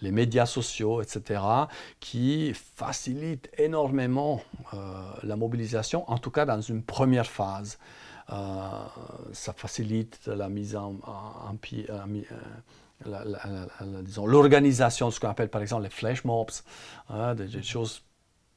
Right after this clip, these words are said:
qu'on qualifie de spontanées, même si à mon avis, ce ne sont pas du tout spontanées, hein. À mon avis, il n'y a rien de spontané dans ce domaine,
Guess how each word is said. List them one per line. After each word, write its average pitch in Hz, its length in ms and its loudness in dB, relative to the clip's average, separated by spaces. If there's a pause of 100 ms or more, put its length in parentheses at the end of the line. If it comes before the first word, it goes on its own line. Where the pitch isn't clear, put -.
(1000)
qu'on 143 180 8
qualifie 175 380 12
de 165 80 6
spontanées, 143 500 8
même 113 160 2
si - 120 0
à 117 40 4
mon 131 140 2
avis, 131 160 2
ce 127 100 -4
ne 104 60 -4
sont - 60 -20 (120)
pas 139 120 6
du 120 100 2
tout 139 100 4
spontanées, 120 640 0
hein. 151 140 -6 (200)
À 98 60 -8
mon 104 80 -6
avis, 101 140 -6
il 123 40 -4
n'y 120 60 0
a 104 60 0
rien 113 260 4
de 123 60 2
spontané 110 440 -4
dans 123 120 -2
ce - 120 -12
domaine, 120 320 -4